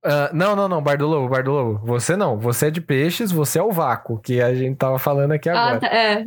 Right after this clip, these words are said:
Speaker 1: Quem
Speaker 2: É,
Speaker 1: é
Speaker 2: você
Speaker 1: de
Speaker 2: é o vácuo.
Speaker 1: Ares, eu, o grandíssimo Galácticos, gostoso, bonito, homem,
Speaker 2: Uhum.
Speaker 1: f-, é, formoso, garboso,
Speaker 2: <laughs>
Speaker 1: é,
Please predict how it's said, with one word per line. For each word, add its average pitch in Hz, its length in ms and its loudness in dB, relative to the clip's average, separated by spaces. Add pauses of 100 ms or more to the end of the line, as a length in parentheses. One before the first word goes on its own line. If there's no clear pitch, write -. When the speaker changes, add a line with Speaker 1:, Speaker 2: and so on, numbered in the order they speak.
Speaker 1:
Quem 180 320 2
Speaker 2:
É, 185 40 0
Speaker 1:
é 185 120 2
Speaker 2:
você 190 60 2
Speaker 1:
de 202 180 -2
Speaker 2:
é - 20 2
o 160 40 2
vácuo. 139 160 2
Speaker 1:
Ares, 190 640 -2 (200)
eu, 160 600 2
o 151 120 -2
grandíssimo 135 800 2
Galácticos, 139 920 0
gostoso, 131 640 0
bonito, 131 640 0
homem, 131 580 0
Speaker 2:
Uhum. 262 220 -2 (140)
Speaker 1:
f-, - 260 -8
é, 127 380 2
formoso, 135 720 0
garboso, 139 800 0 (520)
Speaker 2:
<laughs> - 1160 -6
Speaker 1:
é, 127 240 2